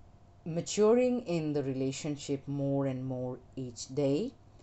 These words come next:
and having the energies balanced,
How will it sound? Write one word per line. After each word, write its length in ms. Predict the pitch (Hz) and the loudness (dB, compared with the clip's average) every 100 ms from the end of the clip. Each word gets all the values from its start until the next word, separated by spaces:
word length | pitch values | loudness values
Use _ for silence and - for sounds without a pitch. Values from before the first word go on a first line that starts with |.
| - - - | -20 -20 -12
and 580 | 135 120 123 120 117 120 - - - - - - - - - - - - - | -8 -6 -6 -6 -6 -8 -12 -20 -20 -20 -20 -20 -20 -20 -20 -20 -20 -14 0
having 600 | 175 175 196 196 196 202 - - - - - - - - - | 4 4 2 -2 -4 -6 -14 -20 -20 -20 -20 -20 -20 -20 -10
the 180 | 143 147 | -8 -4
energies 800 | 151 151 156 139 151 143 131 - | -2 -2 -4 -4 -4 -4 -6 -8
balanced, 720 | 131 127 131 175 254 285 - | -8 -4 -2 0 0 -2 -6